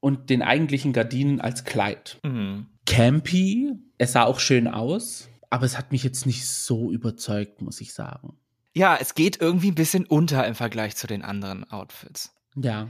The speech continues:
Speaker 2: Sie sah nicht schlecht aus und es war
Speaker 1: Mhm.
Speaker 2: auch kein schlechtes Outfit. Es war witzig, es passt zu Utica, aber es reißt einen auch nicht vom Hocker.
Speaker 1: Genau, also man hat gemerkt, der Fokus liegt eher auf Camp statt auf Fashion.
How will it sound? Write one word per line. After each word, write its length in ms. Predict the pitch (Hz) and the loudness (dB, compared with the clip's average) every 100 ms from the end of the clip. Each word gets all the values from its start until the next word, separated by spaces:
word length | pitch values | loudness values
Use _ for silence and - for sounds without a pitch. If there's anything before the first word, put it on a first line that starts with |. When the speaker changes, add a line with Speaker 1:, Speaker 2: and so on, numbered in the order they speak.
| - | -8
Speaker 2:
Sie 140 | 139 | -2
sah 260 | 139 151 196 | 2 4 6
nicht 180 | 226 240 | 4 0
schlecht 360 | - 190 254 - | 0 0 -2 -4
aus 200 | 123 117 | -4 -4
und 100 | 120 | -6
es 180 | 127 139 | -6 0
war 180 | 135 165 | 2 4
Speaker 1:
Mhm. 60 | |
Speaker 2:
auch 80 | 214 | 2
kein 300 | - 175 165 _ _ | 0 -2 -2 _ _
schlechtes 460 | - 160 180 160 147 | -6 -4 -2 -6 -2
Outfit. 420 | 113 - 139 117 | 0 0 -2 -8
Es 140 | 117 | -2
war 260 | 123 127 131 | 2 2 2
witzig, 480 | 127 - 180 190 - | -6 -4 -6 -6 -12
es 100 | 131 | -14
passt 320 | - 143 - | -8 -6 -4
zu 80 | 147 | -6
Utica, 680 | 131 131 151 - 165 185 - - | -4 -4 -6 0 0 0 -4 -4
aber 160 | 143 143 | 2 2
es 160 | 135 | 2
reißt 300 | 120 143 - | 2 2 2
einen 140 | 139 147 | 0 2
auch 300 | 147 - - - | 2 0 -8 -4
nicht 140 | 156 | -2
vom 160 | 165 147 | -2 -2
Hocker. 400 | 147 90 82 _ _ _ _ | -2 -2 -6 _ _ _ _
Speaker 1:
Genau, 260 | - 139 123 | 0 2 4
also 260 | 85 127 120 | 2 0 -2
man 200 | 120 123 | -2 0
hat 140 | 139 - | 0 2
gemerkt, 400 | 123 120 123 - | 4 4 2 -4
der 80 | |
Fokus 420 | - 135 131 127 - | 0 0 0 -2 0
liegt 240 | 123 123 | -2 0
eher 280 | - 117 - | 2 2 2
auf 320 | 117 113 - - | -2 -4 -14 -10
Camp 440 | - 117 120 127 | 2 4 4 0
statt 340 | - 117 110 - | -2 -2 -2 0
auf 440 | 104 101 - - | -2 -2 -10 -20
Fashion. 420 | - 104 - - | -6 -6 -4 -10